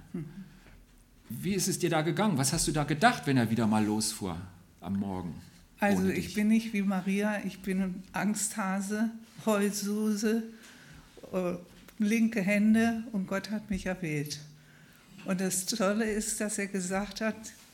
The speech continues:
Speaker 2: „Ich hab dich erwählt und dich berufen, dass du hinausgehst und Frucht bringst, die für die Ewigkeit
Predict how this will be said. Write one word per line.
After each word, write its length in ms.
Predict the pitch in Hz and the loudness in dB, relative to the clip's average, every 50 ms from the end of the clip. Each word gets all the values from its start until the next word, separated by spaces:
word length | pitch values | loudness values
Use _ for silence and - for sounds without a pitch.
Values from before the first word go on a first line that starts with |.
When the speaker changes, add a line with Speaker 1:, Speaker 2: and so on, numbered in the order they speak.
| - - | -10 -8
Speaker 2:
„Ich 220 | - 175 - - | -6 -6 -2 -2
hab 180 | 233 - - - | -2 -2 -2 -2
dich 220 | - 196 190 - | -6 -6 -4 -4
erwählt 640 | 185 175 180 185 185 190 208 226 226 226 - - - - - - - - - - - - - | -4 -4 -2 0 0 2 2 2 0 -2 -6 -12 -16 -18 -20 -20 -20 -20 -20 -20 -20 -20 -10
und 200 | - 202 185 180 | -6 -4 -2 -2
dich 180 | 196 196 190 - | -2 -4 -4 -4
berufen, 460 | - 190 185 202 202 202 202 - 202 | -6 -4 -2 -2 -2 -2 -4 -4 -4
dass 240 | 196 190 190 - - | -4 -4 -4 -4 -2
du 60 | 196 | -2
hinausgehst 840 | 190 185 185 180 175 185 185 196 196 - - - 196 180 180 180 - | 0 0 0 -2 -2 -2 -2 -2 -4 -4 -6 -4 -6 -4 -4 -4 -4
und 120 | - 190 | -4 -6
Frucht 380 | 190 - - 196 196 190 - - | -6 -4 -4 -4 -4 -4 -6 -10
bringst, 440 | - 208 196 196 196 190 - - - | -6 -4 -2 -2 -2 -2 -4 -4 -4
die 80 | 196 180 | -6 -6
für 160 | - 185 214 | -4 -6 -4
die 240 | 180 175 - - 190 | -4 -4 -4 -2 -2
Ewigkeit 640 | 190 185 185 190 170 - - - 175 165 165 170 | -2 0 -2 -4 -6 -6 -8 -8 -8 -8 -8 -8